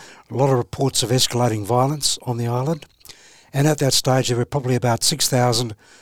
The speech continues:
Australians and New Zealanders still either working or living on the island.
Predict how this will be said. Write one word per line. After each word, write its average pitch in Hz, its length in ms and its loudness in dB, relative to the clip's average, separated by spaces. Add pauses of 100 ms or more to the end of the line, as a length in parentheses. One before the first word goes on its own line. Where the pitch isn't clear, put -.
(120)
Australians 117 540 0
and 110 80 -6
New 107 100 -8
Zealanders 107 680 -2 (300)
still 127 200 -2
either 117 160 -2
working 117 460 -4
or 117 160 -6
living 110 240 -4
on 104 120 -6
the 104 100 -4
island. 95 400 -8